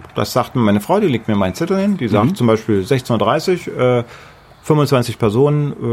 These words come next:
Speaker 1: äh, Lehrer oder was weiß ich.
Speaker 2: Ja.
Speaker 1: Ja, hoffentlich nicht, äh, jeder andere. <laughs> So, und dann, äh,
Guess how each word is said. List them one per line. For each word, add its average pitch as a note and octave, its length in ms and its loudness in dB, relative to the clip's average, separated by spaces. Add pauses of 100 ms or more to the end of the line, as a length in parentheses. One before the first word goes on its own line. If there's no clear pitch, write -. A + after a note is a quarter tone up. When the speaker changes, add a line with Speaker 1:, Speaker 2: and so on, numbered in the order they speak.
(920)
Speaker 1:
äh, - 40 -10
Lehrer A2 280 2 (260)
oder G2+ 180 0
was F#2+ 160 -2
weiß G2 180 0
ich. G2 100 0
Speaker 2:
Ja. A2 160 2 (240)
Speaker 1:
Ja, G2 120 -2 (120)
hoffentlich B2+ 300 -2
nicht, A#2+ 180 -2 (240)
äh, A2 100 -2 (380)
jeder A#2 240 2
andere. A#2 280 0
<laughs> - 1200 -6
So, D#3 200 4
und C3 220 0
dann, F3 280 0
äh, F#3 300 2